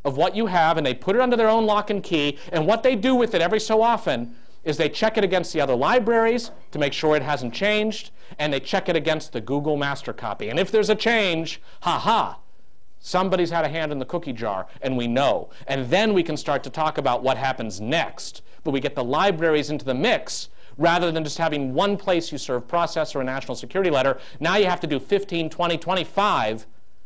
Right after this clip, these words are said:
and have to see whether each of them is ready to turn that key together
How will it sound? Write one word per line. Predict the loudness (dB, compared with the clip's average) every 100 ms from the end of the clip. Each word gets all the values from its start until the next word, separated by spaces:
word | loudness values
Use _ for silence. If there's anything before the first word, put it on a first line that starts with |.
| -12 -12 -12 -8 -4
and | -2
have | -2 -4
to | -6
see | -6 -2 0 0 -2 -8 0
whether | 2 2 0
each | -2 -2
of | -4
them | -2
is | -2 0
ready | 0 0
to | -2 -8 -6
turn | -4 -2
that | -2 -6
key | -4
together | -4 0 2 4 2 -2